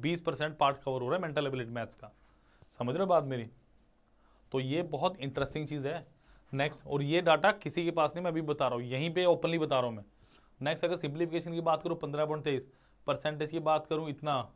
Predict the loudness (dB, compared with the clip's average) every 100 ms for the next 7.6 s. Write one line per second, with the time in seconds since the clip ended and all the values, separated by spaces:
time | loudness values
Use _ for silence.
0 | -4 -2 -2 -4 -4 -4 -4 -6 -14 -20
1 | -20 -6 -2 -2 -2 -2 0 0 -2 -6
2 | -10 _ _ -12 -6 -4 -2 -2 -2 -6
3 | -4 -4 -4 -2 -2 -2 -4 -6 -6 -6
4 | -10 _ _ _ -4 -4 -2 -4 0 2
5 | 2 0 -4 -6 -4 -6 -4 -4 -4 -6
6 | -12 _ _ -12 -4 -4 -2 -2 0 -2
7 | -2 -4 -8 -10 -8 -8